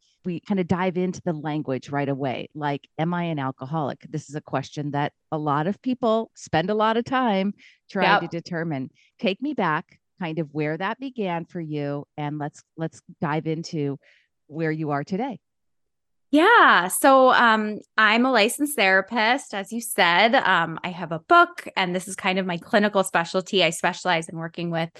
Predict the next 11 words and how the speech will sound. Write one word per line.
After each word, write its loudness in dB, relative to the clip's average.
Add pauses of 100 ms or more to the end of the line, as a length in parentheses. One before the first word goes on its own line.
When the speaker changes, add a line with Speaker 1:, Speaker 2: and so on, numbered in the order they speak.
(420)
Speaker 2:
individuals, 2
um, -4 (120)
with -4
substance 0
use -6
disorders. 2 (540)
And 2
I'm 0
also 2
personally, -2
um, -2